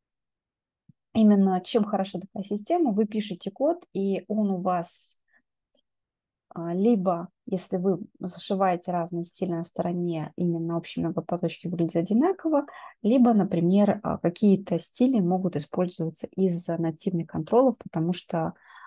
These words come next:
ам, под капотом как раз используются нативные S D K. Итак, а,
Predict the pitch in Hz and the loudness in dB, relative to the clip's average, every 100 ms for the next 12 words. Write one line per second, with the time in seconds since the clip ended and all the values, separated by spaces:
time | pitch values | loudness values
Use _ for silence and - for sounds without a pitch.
0 | - _ - 170 165 165 165 156 151 - | -20 _ -12 -8 -6 -4 -4 -2 -2 -4
1 | - - - _ _ _ _ _ _ _ | -6 -8 -14 _ _ _ _ _ _ _
2 | _ _ _ _ _ _ _ _ _ _ | _ _ _ _ _ _ _ _ _ _
3 | _ _ - 180 175 175 214 208 202 - | _ _ 0 0 0 0 2 2 2 0
4 | 175 - - 185 - 180 175 170 - 160 | 0 -2 -14 -16 -4 -2 0 -2 -2 -2
5 | 156 160 165 156 165 170 - - - _ | 0 0 0 -2 -2 -2 -4 -10 -18 _
6 | _ _ _ _ _ _ _ _ _ _ | _ _ _ _ _ _ _ _ _ _
7 | _ _ _ _ 202 202 180 - - - | _ _ _ _ 0 2 2 -2 -12 -14
8 | - - 185 175 175 | -4 0 2 2 0